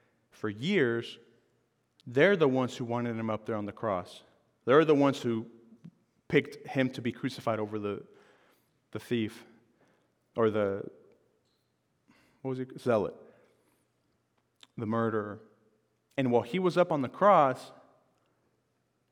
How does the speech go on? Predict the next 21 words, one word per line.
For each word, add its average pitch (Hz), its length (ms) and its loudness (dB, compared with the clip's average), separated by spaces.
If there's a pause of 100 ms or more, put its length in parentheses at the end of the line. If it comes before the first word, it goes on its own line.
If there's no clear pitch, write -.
(880)
being 143 280 2
the 139 60 0
Son 143 240 -4
of 113 120 -6
God 120 440 0 (240)
on 120 160 -4
the 117 80 -4
cross, 131 540 0
he 131 100 -12
could - 160 -10
have 120 120 -4
just 110 200 -10
been 113 100 -10
like, 104 240 -12
"You 139 80 -6
know 135 80 -2
what, 156 160 0
God? 165 240 -4 (100)
<laughs> 139 120 -10
Never 127 240 -4
mind. 127 360 -4